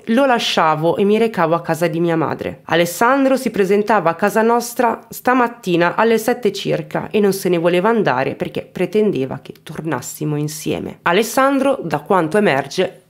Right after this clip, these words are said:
non vuole che Marzia lo lasci. Laura lo caccia di casa, ma lui riesce in qualche modo a entrare e per vendicarsi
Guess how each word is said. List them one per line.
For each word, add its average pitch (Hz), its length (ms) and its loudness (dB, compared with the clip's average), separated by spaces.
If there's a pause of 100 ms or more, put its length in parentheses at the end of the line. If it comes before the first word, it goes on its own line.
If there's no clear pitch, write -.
non 156 300 -2
vuole 214 380 2
che 240 140 -2
Marzia 147 500 0
lo 160 120 4
lasci. - 580 -4
Laura 269 360 4
lo 240 140 2
caccia 233 340 0
di 214 140 0
casa, 170 500 2
ma 285 140 2
lui 196 300 2
riesce 226 400 0
in 190 100 4
qualche 202 380 2
modo 185 340 2
a 139 160 2
entrare 151 760 0
e 190 80 0
per 190 260 0
vendicarsi 156 920 -4